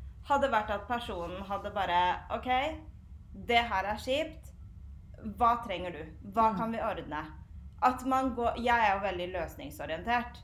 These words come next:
Speaker 2: Mm.
Speaker 1: så jeg skulle kanskje ønske at man, jeg vet ikke, nesten hva som helst annet reaksjon enn, "Åh."
Speaker 2: Ja,
Speaker 1: Uff.
Speaker 2: jeg er helt enig.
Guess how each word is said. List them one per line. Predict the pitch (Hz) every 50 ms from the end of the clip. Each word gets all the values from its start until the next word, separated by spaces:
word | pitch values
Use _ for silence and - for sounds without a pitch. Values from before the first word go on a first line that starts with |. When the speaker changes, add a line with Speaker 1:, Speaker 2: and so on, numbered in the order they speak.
| - -
Speaker 2:
Mm. | 233 247 240 202 196 196
Speaker 1:
så | 196 - - 247 240 - - -
jeg | 240 233 220 220 220
skulle | - - 240 254 269
kanskje | 302 311 254 - - 233 - -
ønske | 269 262 226 185 170 160 - - - - 202
at | 208 - - 214 208 -
man, | 214 208 202 202 202 208 214 226 226 - - - - - - - - - - - - - - -
jeg | - 302 311 311
vet | 311 359
ikke, | 480 453 403 359
nesten | 285 302 - - 277 285 285 240 - - 190
hva | 208 240 233 226 - - 170 175 -
som | - - 277 277
helst | 269 208 196 208 - -
annet | - 240 220 180 160 165 160 - - 185
reaksjon | 180 180 180 180 180 - - 185 175 180 185 196 202 - - -
enn, | 185 175 165 165 170 170 170 180 180 180 - - - - - - - - - - - - - -
"Åh." | - 262 277 294 302 302 302 294 294 285 277 269 254 247 240 240 226 220 214 202 190 - - - -
Speaker 2:
Ja, | - 202 202 190 180 180 175 180 175 - -
Speaker 1:
Uff. | -
Speaker 2:
jeg | - 220 214 208
er | 202
helt | 185 196 190 190 185 190
enig. | 180 170 160 160 160 170